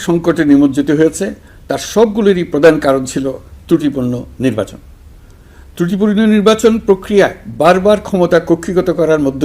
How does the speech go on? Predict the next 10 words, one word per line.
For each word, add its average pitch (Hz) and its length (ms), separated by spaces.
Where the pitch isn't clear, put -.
দিয়ে 113 140
একটি 147 280
রাজনৈতিক 139 580
দল 139 180
বর্বর 143 360
ফ্যাসিস্টে 170 420
পরিণত 120 360
হয়েছিল। 107 340
এই 143 140
ধরনের 196 380